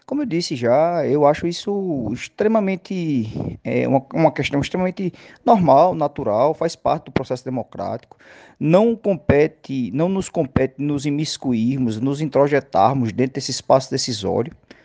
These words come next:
certo? É, estamos imbuídos de nossa,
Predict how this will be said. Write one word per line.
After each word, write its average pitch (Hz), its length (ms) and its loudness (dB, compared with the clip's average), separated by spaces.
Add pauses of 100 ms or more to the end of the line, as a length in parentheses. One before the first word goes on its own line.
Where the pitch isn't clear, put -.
(140)
certo? 101 460 -2 (440)
É, 123 680 4
estamos 165 360 -2
imbuídos 135 540 0
de 120 180 -4
nossa, 123 640 2